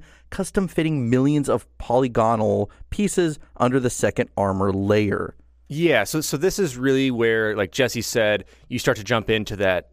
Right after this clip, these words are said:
Speaker 2: boosting strength and
Speaker 1: Mm-hmm.
Speaker 2: working within them and being adaptive. You know, this, this in turn makes them excellent at hand-to-hand combat,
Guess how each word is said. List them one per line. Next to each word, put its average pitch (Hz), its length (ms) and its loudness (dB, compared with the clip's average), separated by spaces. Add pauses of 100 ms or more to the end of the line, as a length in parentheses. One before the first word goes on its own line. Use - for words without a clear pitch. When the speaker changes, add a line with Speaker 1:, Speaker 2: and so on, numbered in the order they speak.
(160)
Speaker 2:
boosting 107 460 -6
strength 127 540 0
and 104 140 -2
Speaker 1:
Mm-hmm. 110 60 0
Speaker 2:
working 104 240 -2
within 127 360 -2
them 127 260 0 (340)
and 120 540 0
being 123 400 0
adaptive. - 720 -2 (240)
You 120 120 -4
know, 110 60 0
this, 139 340 -2
this 156 320 -2
in 127 100 -2
turn 151 640 -2
makes 120 320 -4
them 113 240 -6
excellent 143 360 -2
at 101 60 -14
hand-to-hand 90 400 -8
combat, 127 640 0